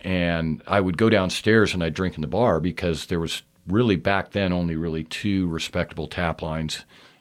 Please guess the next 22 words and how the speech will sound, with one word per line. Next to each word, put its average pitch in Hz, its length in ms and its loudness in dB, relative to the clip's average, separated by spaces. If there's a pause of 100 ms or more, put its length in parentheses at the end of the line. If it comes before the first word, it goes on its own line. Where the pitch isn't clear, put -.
(120)
in 92 160 2
Anchorage, 87 520 0
one 98 160 4
of 90 60 4
which 87 200 -2
was 80 120 -6
Coots, - 560 4 (680)
and 104 160 4
the 104 120 6
other, 92 240 6
for 104 200 0
whatever 110 360 6
reason, 98 400 6
which - 160 -8
was - 100 -12
Harry's, 90 460 4
which 92 160 -2
was 85 140 -4
a 82 40 0
mid-scale, 87 1080 4
uh, 82 280 0
restaurant. 82 520 0